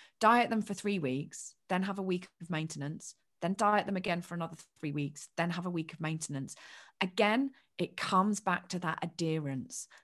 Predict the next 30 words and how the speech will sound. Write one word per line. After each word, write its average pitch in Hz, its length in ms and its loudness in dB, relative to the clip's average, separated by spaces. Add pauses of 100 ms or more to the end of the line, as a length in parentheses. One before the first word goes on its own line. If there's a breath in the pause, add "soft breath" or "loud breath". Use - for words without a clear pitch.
(160)
That 202 260 6
can 226 160 -2
be 214 180 0
the 196 80 -2
difference 185 680 -2
between 165 460 -4
them 160 120 -2
actually 160 400 -4
sticking 196 840 -2
with 185 360 0
a 180 60 0
diet 175 640 0
and 160 240 2
losing 180 400 2
the 175 80 -2
weight 170 340 0
they 165 120 0
say 160 280 -2
need 160 320 0
or 160 140 -2
want 151 300 -4
to 160 80 -6
lose, 160 440 -2 (320 loud breath)
or 175 140 2
just 156 220 -4
falling 160 340 -2
off 156 160 -4
the 160 100 -6
wagon 147 320 -2
completely. 143 680 -4